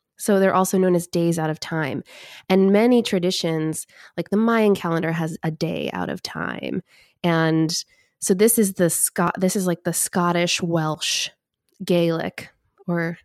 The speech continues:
Scottish would call it Gaelic,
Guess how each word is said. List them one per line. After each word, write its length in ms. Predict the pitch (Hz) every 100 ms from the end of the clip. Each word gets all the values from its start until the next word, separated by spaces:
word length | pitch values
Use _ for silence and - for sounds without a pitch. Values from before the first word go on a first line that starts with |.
| _ _ _ _ _ _ _
Scottish 600 | - - 175 - 190 -
would 100 | 196
call 140 | - -
it 120 | 185
Gaelic, 560 | 196 85 - - -